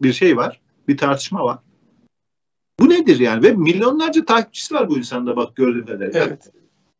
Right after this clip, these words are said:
Speaker 2: Şimdi ben şöyle düşünüyorum. İnsanların ilkeli olması, e, ve, e, belirli siyasi, kültürel pozisyonlar alması çok normal. E, fakat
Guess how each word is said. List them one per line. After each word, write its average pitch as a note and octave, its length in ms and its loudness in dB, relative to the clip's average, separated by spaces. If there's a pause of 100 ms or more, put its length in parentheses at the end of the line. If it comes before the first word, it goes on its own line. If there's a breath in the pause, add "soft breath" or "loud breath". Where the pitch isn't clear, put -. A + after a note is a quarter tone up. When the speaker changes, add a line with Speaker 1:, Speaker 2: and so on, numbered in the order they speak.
(920)
Speaker 2:
Şimdi - 520 -2
ben A#3+ 240 4
şöyle D4+ 460 0
düşünüyorum. E3 500 -4
İnsanların C4+ 600 0
ilkeli A#3 400 4
olması, A3 600 2 (140)
e, E3 320 0
ve, F#3+ 220 2 (380)
e, E3+ 180 2
belirli G3 540 4 (160)
siyasi, F#3 600 2
kültürel F#3+ 460 0
pozisyonlar G3 600 -4
alması F3+ 360 -4
çok A3 260 -2
normal. F#3+ 380 -4 (880)
E, F3 340 4 (220)
fakat B3 400 2